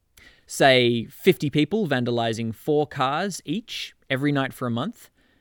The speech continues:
That's six thousand trashed S U Vs in a month, and the Chelsea tractors would soon be disappearing from our streets. This year, I learned from several people in the financial sector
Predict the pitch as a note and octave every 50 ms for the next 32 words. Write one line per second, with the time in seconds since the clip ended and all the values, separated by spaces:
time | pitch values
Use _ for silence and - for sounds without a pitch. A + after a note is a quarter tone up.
0 | _ _ _ _ _ _ - - - - - - A#3+ G3 - - - F#3 E3+ E3+
1 | D#3 D#3 D3 - - F3+ D#3 D3 - - - - C#3 - - D3 C#3 A#2 C3+ C3+
2 | B2+ A#2+ B2+ B2 A#2+ A#2+ A#2 G#2 - - - - - A2 A2 A2 G#2 A2 A2 G2+
3 | - - - E3+ D3+ - - C3 A#2 - - G3+ F3+ - - - D3 C3+ B2 -
4 | - - - - _ _ - C3+ C3+ - - - C#3 C3 B2+ A#2 A#2+ A2 - B2+
5 | - - - - C3 A#2+ A2+ A2 G#2+ A2 - - A2+ G#2+ A2 - - - - -
6 | - - - - - - - _ _ _ _ _ _ _ _ _ _ _ _ _
7 | _ _ _ _ _ _ _ _ _ _ _ _ _ - - - - - - G3+
8 | A3 - - A3+ G#3 G3+ F#3 - D#3 D#3 D3+ D#3+ D#3+ D#3 D3+ D3+ D3 - - D3
9 | C3+ - G#3 G3+ F#3 F3+ D#3+ - E3 D#3 - - D3 C#3+ - - C3 B2+ C3 B2+
10 | A#2+ - - C3+ C3 D3+ F#3 F#3+ - - D3 - - B2 A2 - - - A2 G#2